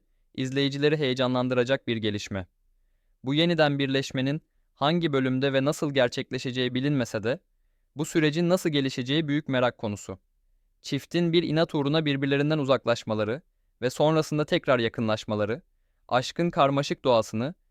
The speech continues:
ve ilişkilerdeki gurur faktörünün etkisini vurgulayacak. Acaba bu ayrılık süreci, onların birbirlerine olan duygularını daha da güçlendirecek mi,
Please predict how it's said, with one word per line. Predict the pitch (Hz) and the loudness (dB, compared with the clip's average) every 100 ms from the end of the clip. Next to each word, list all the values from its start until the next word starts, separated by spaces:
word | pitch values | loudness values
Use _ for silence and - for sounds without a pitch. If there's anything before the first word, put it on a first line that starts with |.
| _ | _
ve | 123 | -4
ilişkilerdeki | 135 139 - 156 147 147 156 | -2 -2 -2 2 2 2 -2
gurur | 160 135 175 | -2 0 0
faktörünün | - 147 - 143 156 156 | 2 -2 0 -2 0 -2
etkisini | 143 135 - 147 | -4 -6 -6 -2
vurgulayacak. | 127 113 113 107 107 101 _ _ _ _ _ _ | -2 -2 -2 -2 -2 -6 _ _ _ _ _ _
Acaba | - 139 160 156 143 | 0 2 4 4 4
bu | 131 | 4
ayrılık | 123 127 156 | 2 2 -2
süreci, | - 120 110 107 131 - _ _ _ | -4 -2 -2 -2 -6 -8 _ _ _
onların | 120 131 143 160 | -4 0 2 2
birbirlerine | 143 139 139 139 147 | 0 0 0 0 2
olan | 139 139 | 2 0
duygularını | 131 131 131 131 135 123 | -2 -2 0 0 0 0
daha | 131 147 | 0 0
da | |
güçlendirecek | 139 123 131 123 123 127 156 117 | -2 -4 -2 -2 -2 -2 -4 -4
mi, | 104 | -6